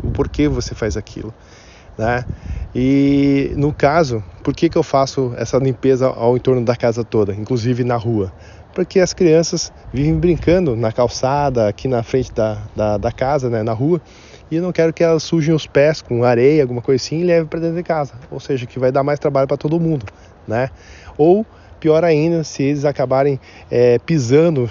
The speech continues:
em alguma pedra, algum, algum pauzinho e tal, algum espinho, e acabem machucando também. Então, são essas precauções que eu faço e por isso que eu limpo a, a, a, o entorno de toda a minha casa, né? Não consigo limpar a quadra inteira, porque não tem nem cabimento, né?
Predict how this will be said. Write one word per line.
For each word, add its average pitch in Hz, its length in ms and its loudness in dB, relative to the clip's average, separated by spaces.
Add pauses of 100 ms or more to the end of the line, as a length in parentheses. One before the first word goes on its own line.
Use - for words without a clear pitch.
em 120 140 -4
alguma 123 280 -2
pedra, 135 440 2
algum, 123 260 -4
algum 120 540 -2 (220)
pauzinho 120 640 0
e 104 40 -8
tal, 135 300 0
algum 117 440 -6 (260)
espinho, 156 600 -2
e 151 80 -2
acabem 139 320 -2
machucando 123 580 -4 (260)
também. 120 380 0 (100)
Então, 135 260 -8
são 208 180 -6
essas 190 320 -6 (240)
precauções 165 600 2
que - 100 -4
eu 175 60 2
faço 143 380 -4
e 156 80 -2
por 147 160 -2
isso 139 120 -4
que - 80 -20
eu 160 60 2
limpo 147 240 0
a, 156 120 0 (440)
a, 135 160 4
a, 131 360 2
o 131 140 0
entorno 143 280 4
de 135 140 -4
toda 139 200 2
a - 20 2
minha 156 140 0
casa, 107 380 -2
né? 107 200 -6 (160)
Não 127 100 -6
consigo 127 280 -2
limpar 131 240 2
a 120 60 2
quadra 127 260 2
inteira, 165 460 2 (180)
porque 143 360 -2
não 143 160 0
tem 135 200 0
nem 135 120 2
cabimento, 131 520 -4
né? 98 140 -8